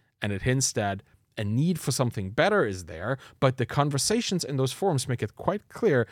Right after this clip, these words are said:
that people look for free solutions. For these reasons, infrastructure engineers get a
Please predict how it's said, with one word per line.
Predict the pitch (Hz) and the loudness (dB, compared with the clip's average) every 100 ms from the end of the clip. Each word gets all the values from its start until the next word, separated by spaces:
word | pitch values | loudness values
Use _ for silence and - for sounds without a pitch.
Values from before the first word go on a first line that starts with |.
| - - | -6 -6
that | 107 | -4
people | - 196 190 139 | -2 0 2 4
look | 135 | 2
for | - 123 | 2 -4
free | - 113 | -2 -2
solutions. | - 95 90 - - - - _ _ _ _ | -2 -6 -8 -10 -14 -14 -16 _ _ _ _
For | - | 0
these | 131 214 185 | 2 2 2
reasons, | 196 202 220 - 147 | 0 0 -4 -4 -4
infrastructure | 143 151 143 - - | -2 -2 -4 -4 -4
engineers | 123 120 120 123 - | -2 -2 0 -2 -4
get | |
a | 92 | -8